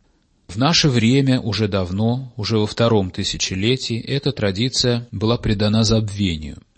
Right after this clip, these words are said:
и у нас в церкви почти всегда совершается одна только литургия Иоанна Златоуста, как в праздники, так и в будние дни.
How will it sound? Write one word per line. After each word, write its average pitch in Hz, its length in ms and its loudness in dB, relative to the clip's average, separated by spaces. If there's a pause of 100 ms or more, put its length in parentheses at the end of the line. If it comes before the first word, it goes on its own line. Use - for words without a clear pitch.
(140)
и - 80 -8
у 90 100 -2
нас 123 320 0
в - 40 -14
церкви 123 540 -2 (580)
почти 110 420 0
всегда 95 480 0
совершается 113 680 -2
одна 107 360 -2
только 117 300 -2
литургия 98 520 -4
Иоанна 104 320 0
Златоуста, 95 600 -4
как - 220 -4
в - 100 -20
праздники, 110 500 0
так - 240 -6
и 95 40 -4
в 85 100 -6
будние 90 400 -6
дни. 73 300 -12